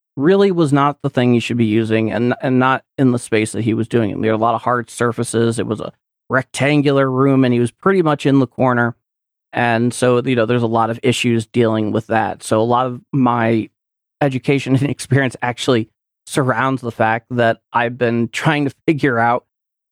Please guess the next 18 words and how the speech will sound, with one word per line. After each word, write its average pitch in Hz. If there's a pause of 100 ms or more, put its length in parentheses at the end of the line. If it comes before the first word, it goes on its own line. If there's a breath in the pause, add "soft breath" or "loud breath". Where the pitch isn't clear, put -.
the 123
process 135
of 127
how 127 (100)
to 117 (960)
mitigate 127 (100)
reverb 117 (140)
in 113
that 104
case. 95
Reverb 127
is 110
one 127
of 113
my 107
huge 135
pet - (100)
peeves. 117